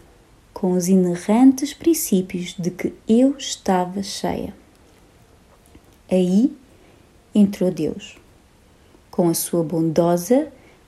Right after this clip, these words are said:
mas demolidora graça. O casamento chegou, os filhos apareceram, e um após o outro me foi destruindo o orgulho,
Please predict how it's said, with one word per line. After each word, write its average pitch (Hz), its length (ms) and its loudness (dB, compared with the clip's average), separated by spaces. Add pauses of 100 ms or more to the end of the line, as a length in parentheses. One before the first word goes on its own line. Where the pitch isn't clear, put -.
mas 185 240 4
demolidora 262 1120 4
graça. - 600 -8 (1160)
O 196 80 -2
casamento 196 640 4
chegou, 190 560 -2 (960)
os 220 140 0
filhos 254 480 6
apareceram, 190 800 0 (920)
e 180 320 0
um 277 360 6 (440)
após 220 840 0
o 269 60 4
outro 185 600 2 (280)
me 196 100 2
foi 247 400 2
destruindo 196 720 0
o 175 120 -6
orgulho, 196 600 0